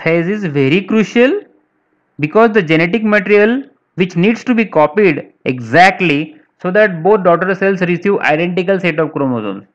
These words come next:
All the processes here like D N A replication, histone synthesis, formation of centrosome and, uh, chromosome duplication has to be error free so that the cell enters into the next phase,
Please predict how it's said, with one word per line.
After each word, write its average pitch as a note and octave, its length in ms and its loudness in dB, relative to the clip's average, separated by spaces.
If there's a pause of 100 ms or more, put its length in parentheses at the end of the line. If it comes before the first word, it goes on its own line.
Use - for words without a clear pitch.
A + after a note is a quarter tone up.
All F3+ 180 0
the A3 100 2
processes F#3+ 500 -2
here F3+ 300 0
like D#3+ 300 0
D E3 100 0
N F#3+ 120 0
A F#3+ 40 0
replication, F3+ 600 -4
histone F3+ 280 -4
synthesis, E3+ 420 -6
formation G3 340 -2
of G#3 80 -4
centrosome F3+ 880 0 (440)
and, D#3 440 0
uh, E3+ 100 2
chromosome F#3 520 -2
duplication E3 720 -2 (280)
has D3+ 420 -2
to E3+ 100 -6
be D#3+ 320 -2
error F3+ 260 2
free G3 440 -4 (140)
so F3+ 200 -2
that G#3 480 0 (220)
the D#3+ 80 -4
cell F#3 420 0
enters F3 460 -2
into G3 220 -2
the A#3 100 0
next A3 320 -2
phase, G3+ 520 2